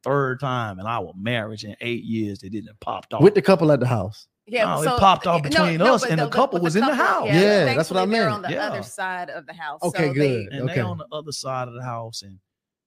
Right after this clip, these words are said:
Speaker 1: she, "I'm finna leave." And I'm like, "Bye, I'll leave too." Like, you know, we on all this. And so
Speaker 3: Just the
Speaker 1: <laughs>
Speaker 3: dramatic.
Speaker 1: That's just
Speaker 3: Listen,
Speaker 1: we going there
Speaker 3: ain't
Speaker 1: with
Speaker 3: going
Speaker 1: it.
Speaker 3: nowhere.
Speaker 1: And so two thirty, four in the morning,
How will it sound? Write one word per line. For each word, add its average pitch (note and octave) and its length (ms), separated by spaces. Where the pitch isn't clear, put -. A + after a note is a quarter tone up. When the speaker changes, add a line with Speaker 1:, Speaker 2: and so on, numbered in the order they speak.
Speaker 1:
she, D#3+ 300
"I'm G#3+ 240
finna G3+ 240
leave." F3 420
And B2+ 80
I'm A#3 100
like, F#3+ 280
"Bye, D#4 420
I'll - 240
leave B3+ 360
too." D4 500
Like, D#3+ 400
you F#3 100
know, D#3+ 340
we F3 140
on D#3+ 220
all D3+ 240
this. D#3 260
And B2+ 100
so B2 400
Speaker 3:
Just E3+ 280
the A3+ 100
Speaker 1:
<laughs> - 20
Speaker 3:
dramatic. G3+ 680
Speaker 1:
That's F3 240
just D3 840
Speaker 3:
Listen, D4 280
Speaker 1:
we A3 140
going G3 340
there B3 140
Speaker 3:
ain't - 80
Speaker 1:
with G#3 100
Speaker 3:
going F#3+ 200
Speaker 1:
it. A2+ 40
Speaker 3:
nowhere. F3 440
Speaker 1:
And D#3+ 140
so D3 460
two A#3+ 280
thirty, G3 280
four F3+ 340
in F3+ 60
the F3 100
morning, E3 580